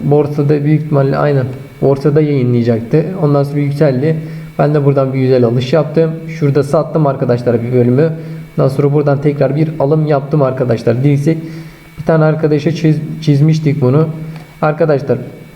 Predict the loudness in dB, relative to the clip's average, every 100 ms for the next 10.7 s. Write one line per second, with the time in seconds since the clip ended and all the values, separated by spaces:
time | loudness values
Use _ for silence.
0 | -20 -20 -20 -20 -12 -2 0 2 0 2
1 | 0 0 2 2 2 2 0 2 2 2
2 | -2 0 2 0 -2 -14 -16 -18 -20 -20
3 | -20 -20 -20 -20 -2 2 4 2 2 2
4 | 2 2 2 2 2 0 0 2 0 0
5 | 0 -2 0 2 2 2 0 2 0 0
6 | 2 2 0 -2 0 0 2 2 0 -2
7 | -8 -10 -16 -20 -20 -20 -20 -20 -2 2
8 | 4 4 2 2 0 2 2 2 -4 -10
9 | -12 -14 -2 2 2 2 2 2 2 2
10 | 2 2 0 -2 -6 -4